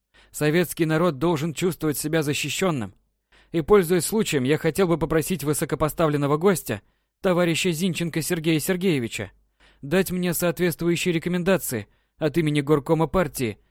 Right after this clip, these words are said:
на поступление в среднюю школу милиции в нашем городе. Я понимаю, что вначале нужно отслужить в армии и проявить себя на боевом посту, заручившись характеристиками командиров.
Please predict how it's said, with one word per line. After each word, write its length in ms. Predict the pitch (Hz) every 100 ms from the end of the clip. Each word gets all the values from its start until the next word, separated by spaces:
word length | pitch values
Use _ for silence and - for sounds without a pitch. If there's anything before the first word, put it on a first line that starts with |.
| _
на 140 | 190 185
поступление 680 | 185 - 156 208 180 131
в 40 | 117
среднюю 380 | 156 151 143 143
школу 320 | - 170 156
милиции 540 | 156 190 196 143 110 - _ -
в 100 | 160
нашем 360 | 185 - 185
городе. 440 | 180 170 127 113 - _ _ _ _ _ _
Я 240 | 131 180
понимаю, 480 | 180 190 202 220 175
что 160 | - 147
вначале 440 | 147 151 190 160
нужно 280 | 151 147 151
отслужить 420 | 143 165 151 165
в 80 | 147
армии 360 | 196 147 110 - _ _
и 100 | 160
проявить 420 | 160 190 196 214
себя 240 | - 151 147
на 120 | 143
боевом 340 | 147 156 170
посту, 460 | 143 175 - 143 92 _ _ _ -
заручившись 680 | 143 170 165 170 135 143
характеристиками 760 | - 156 147 190 170 143 147 131
командиров. 640 | 120 165 190 170 127 101